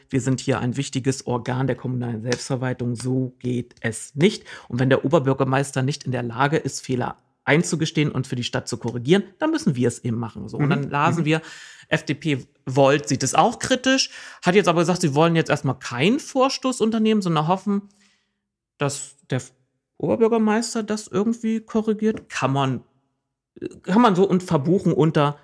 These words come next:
Speaker 1: „Geben wir ihm noch mal eine Chance, es selbst zu korrigieren“,
Speaker 2: Mhm.
Speaker 1: gesichtswahrend da rauszukommen.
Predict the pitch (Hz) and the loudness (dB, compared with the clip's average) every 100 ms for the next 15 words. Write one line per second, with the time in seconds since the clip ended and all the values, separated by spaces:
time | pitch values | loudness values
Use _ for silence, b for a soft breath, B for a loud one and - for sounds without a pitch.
0 | b b b 151 170 170 160 160 143 135 | b b b 4 4 4 4 4 2 2
1 | 139 127 123 117 135 127 131 - 123 - | 2 2 0 -2 -2 0 -2 -4 -8 -8
2 | 110 107 - - - 107 - - - - | -10 -10 -12 -10 -12 -12 -10 -12 2 4
3 | 220 - - 156 143 139 139 127 - - | 4 0 -2 2 2 0 -2 -4 -8 -12
4 | - - - 113 | -12 -12 -12 -16